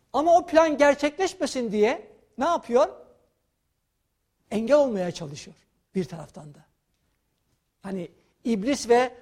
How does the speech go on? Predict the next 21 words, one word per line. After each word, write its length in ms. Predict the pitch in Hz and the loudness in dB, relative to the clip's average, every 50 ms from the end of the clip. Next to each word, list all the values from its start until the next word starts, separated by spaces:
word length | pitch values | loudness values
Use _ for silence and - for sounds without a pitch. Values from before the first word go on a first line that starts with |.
| - _ _ | -20 _ _
ona 240 | - 220 226 254 - | -2 0 2 2 2
ait 300 | - 220 226 240 233 220 | 2 2 2 2 2 0
olan 340 | 208 208 214 226 233 233 - - _ _ _ _ _ _ _ | 0 0 0 0 -2 -6 -14 -20 _ _ _ _ _ _ _
kötü 240 | - 220 - 240 233 | -4 -4 -4 -2 -4
ruhların 440 | 214 196 175 202 190 220 240 233 - - _ _ _ | -4 -2 0 0 0 0 0 -4 -8 -18 _ _ _
yaptıkları 680 | 185 220 196 - - 214 - - 196 185 214 220 214 - - | -2 -2 -2 -2 -6 -14 -10 -8 -6 -6 -4 -6 -8 -10 -8
bu. 180 | 160 180 147 - - _ _ _ _ _ _ _ | -6 -6 -6 -6 -10 _ _ _ _ _ _ _
Şimdi 520 | - 359 370 370 370 359 339 - - - _ _ _ _ _ _ _ _ _ _ _ _ _ _ _ _ _ _ _ _ _ _ _ _ _ _ _ _ _ _ _ _ _ _ - | -4 -2 -2 0 0 0 0 -2 -6 -14 _ _ _ _ _ _ _ _ _ _ _ _ _ _ _ _ _ _ _ _ _ _ _ _ _ _ _ _ _ _ _ _ _ _ 0
biz 320 | 320 359 339 320 - 233 | 2 2 2 0 -2 0
bu 180 | 294 330 311 - | 0 0 0 0
karanlık 480 | - 247 254 247 262 294 359 381 381 | -2 -2 0 0 0 0 -2 -2 -4
güçlerin, 580 | 330 - - - - 202 190 226 285 339 320 220 | -6 -8 -10 -6 -4 -2 0 0 -2 -2 -6 -10
bu 60 | 214 | -12
kötü 300 | - - 233 233 339 349 | -10 -10 -8 -6 -4 -4
ruhların 520 | 320 247 190 180 208 208 262 311 302 262 | -2 -4 -2 -2 0 0 0 0 -2 -2
gerçekten 460 | 214 277 294 277 277 262 - 262 247 240 | -2 -2 -2 -2 -4 -6 -6 -6 -4 -4
de 80 | 226 | -6
çok 340 | - - 277 277 254 269 - - - _ _ _ _ _ | -4 -2 -2 -2 -2 -2 -8 -18 -20 _ _ _ _ _
tehlikeli 880 | - - 233 240 233 247 240 - - 240 233 254 226 165 - - - _ _ _ _ _ _ _ _ _ _ _ _ _ _ _ _ _ _ _ _ _ _ _ _ _ - | -6 -4 -4 -2 -2 -4 -6 -4 -4 -4 -2 -2 -2 -2 -4 -10 -20 _ _ _ _ _ _ _ _ _ _ _ _ _ _ _ _ _ _ _ _ _ _ _ _ _ -4
varlıklar 520 | 196 226 247 247 254 269 262 277 311 330 | -2 0 2 2 2 0 0 4 4 4
olduğunu 760 | 320 277 247 247 247 233 208 196 214 208 226 302 359 370 - | 4 6 6 6 6 6 4 4 2 2 2 2 -2 -2 -6